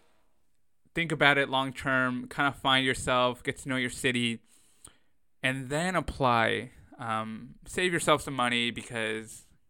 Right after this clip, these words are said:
cream, cash rules everything around me. And the community college is really, really great. Um, if you're, like, first gen or low income, a lot of people kinda be in that same boat, and it'll fi-, it'll feel like a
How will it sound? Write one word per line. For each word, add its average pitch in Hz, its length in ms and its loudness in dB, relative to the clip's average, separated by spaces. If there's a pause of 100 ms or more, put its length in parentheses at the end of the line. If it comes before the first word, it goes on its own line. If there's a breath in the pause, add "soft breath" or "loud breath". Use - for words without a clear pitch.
(160)
cream, 123 640 -2
cash 117 260 -4
rules 123 160 -6
everything 120 320 -6
around 117 340 -2
me. 117 280 -4 (1040 soft breath)
And 113 320 -4
the 123 40 -8
community 190 300 -2
college 156 240 4
is 127 120 -4
really, 135 240 2
really 131 220 2
great. 120 460 2 (320)
Um, 113 360 -6
if 113 100 -10
you're, 135 120 -2
like, 135 180 -2
first 156 280 -4
gen 135 680 -2
or 110 240 -4
low 131 160 -4
income, 151 380 -8
a 160 60 -8
lot 202 160 0
of 196 60 -10
people 180 480 -4 (140)
kinda 170 200 -2
be 170 100 -4
in 170 80 -2
that 160 160 -2
same 165 240 -6
boat, 165 400 -2
and 117 300 -8
it'll 123 260 -8
fi-, 127 440 -4
it'll 135 160 -8
feel 135 180 -4
like 131 140 -4
a 123 100 -6